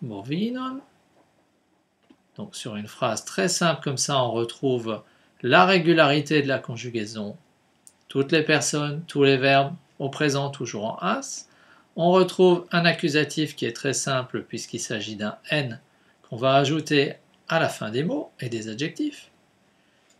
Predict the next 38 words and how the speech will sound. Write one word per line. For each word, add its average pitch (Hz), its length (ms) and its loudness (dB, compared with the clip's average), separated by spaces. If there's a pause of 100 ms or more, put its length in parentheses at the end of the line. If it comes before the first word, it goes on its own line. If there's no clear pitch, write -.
(220)
Et 226 300 6
lorsque 156 320 0
l'enfant 127 540 2
utilise 120 460 -4
ce - 160 -4
genre 107 280 -6
de 95 120 -12
verbe, 196 520 0
qu'il 117 180 -4
le 110 100 -6
conjugue, 220 600 -6 (580)
le 202 160 6
sens 196 540 2
melki 170 760 0 (200)
va 180 240 6
être 226 160 0
associé 143 600 0 (220)
au 180 140 4
lait. 120 260 0 (600)
Et - 320 -2
le 123 200 -2
lait, 113 340 -8 (480)
dans 202 160 0
la 226 120 6
plupart 139 460 0
des 123 100 -2
langues 120 400 -6
autour 196 320 -2
de 185 80 2
chez 139 220 0
nous, 269 180 -2
qui 180 140 -6
ne 147 40 -4
sont 135 220 -8
pas 143 240 4
des 113 140 0
langues, 110 380 -6 (760)
euh, 117 300 -8